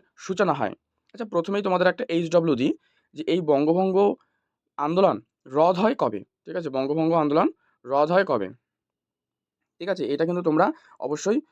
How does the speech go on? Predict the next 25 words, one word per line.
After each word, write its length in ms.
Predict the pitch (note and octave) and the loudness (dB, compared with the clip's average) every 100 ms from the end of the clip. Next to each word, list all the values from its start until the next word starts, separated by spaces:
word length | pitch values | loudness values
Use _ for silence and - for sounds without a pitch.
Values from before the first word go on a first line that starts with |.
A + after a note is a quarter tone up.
| _ - | _ -12
আহ, 220 | B2+ B2 | -6 -4
কমেন্টে 380 | C3 C#3+ D3+ F#3 | -2 -4 -2 -2
লিখে 280 | D3+ C3 F3+ | 0 0 0
জানাবে 340 | C#3 A#2+ G2+ - _ _ | 2 0 -2 -8 _ _
যে 100 | C#3 | -16
বঙ্গভঙ্গ 460 | A#2+ C3 C#3 D#3 D#3 | -10 -6 -4 -2 0
আন্দোলন 420 | E3+ D3 D3 G#3 E4+ _ - | 0 2 2 2 -2 _ -10
রদ 300 | B2 C#3+ E3+ | 0 2 2
হয়েছিল 400 | E3 D#3+ - A#3 | 0 -2 -2 -4
কবে। 260 | C#3+ G2 F2+ _ _ _ _ - | -2 -4 -8 _ _ _ _ -12
নেক্সট, 240 | D#3+ - _ _ _ _ - | -10 -10 _ _ _ _ -10
বারদৌলি 440 | C3+ D3+ F#3+ G#3 | -4 0 0 0
সত্যাগ্রহের 460 | G3+ E3 F3 F#3+ G#3 | -2 -4 -4 -4 -4
প্রধান 320 | D#3+ D3+ F#3 | -4 -2 0
নেতা 300 | E3+ D#3 G3+ | 0 0 -4
কে? 220 | D#3 G#2 - _ _ | -4 -4 -6 _ _
উত্তর 280 | - D#3 G3 | -20 -14 -12
বল্লভভাই 560 | D#3 C#3 D3 E3 F#3+ D#4 - | 0 2 2 2 2 0 -4
প্যাটেল। 340 | - C3 A2+ - - _ _ _ _ | -14 -12 -10 -12 -16 _ _ _ _
ব্রিটিশ 380 | C3 D#3+ A3 A3 | -10 -6 -6 -2
শাসনে 360 | E3+ G#3 F3+ | -2 -2 -6
সর্বাপেক্ষা 560 | F#2 D3+ E3+ F#3+ F#3+ G#3+ | -2 0 0 0 -4 -8
শোষিত 340 | - D3 F3 | -8 -8 -6
শ্রেণী 320 | F#3 F3+ D#3+ E3+ | -4 0 2 2
কোনটি? 360 | F3 E3 B3 | 0 0 -2